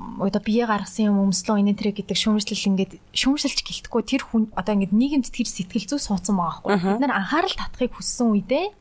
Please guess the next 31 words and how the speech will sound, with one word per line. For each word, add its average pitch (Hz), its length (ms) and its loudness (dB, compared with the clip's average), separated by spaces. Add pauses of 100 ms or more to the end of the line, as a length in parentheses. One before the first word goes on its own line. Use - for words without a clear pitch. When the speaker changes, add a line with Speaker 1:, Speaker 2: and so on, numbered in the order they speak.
(180)
Speaker 2:
Аха. 185 240 0 (240)
Speaker 1:
одоо 185 240 -2
биенийхээ 233 800 0 (400)
арсыг - 320 0
гаргадаг. - 560 -12 (580)
Speaker 2:
Аха. 190 400 0 (240)
Speaker 1:
Гэдэг 233 320 0
одоо 220 160 -2
тэр 226 160 -2
сэтгэл - 320 -2
зүй. 254 160 0
Тэгтээ 285 240 0
нэг 254 160 4
уусаа 233 160 -2
цаанаас 254 320 0
сэтгэл - 320 -4
зүйн 311 240 2
ингээд 208 240 -2
гүн 240 160 0
төвшөнд 214 320 0
аваад 202 240 -2
үзэх - 160 -2
юм 196 80 2
бол 185 80 2
яг 180 240 -2
тийм 233 240 2
байдаг. 180 160 -6
Бид - 160 -4
нар 226 80 2
тодорхой 220 400 0
хэмжээнд 226 320 4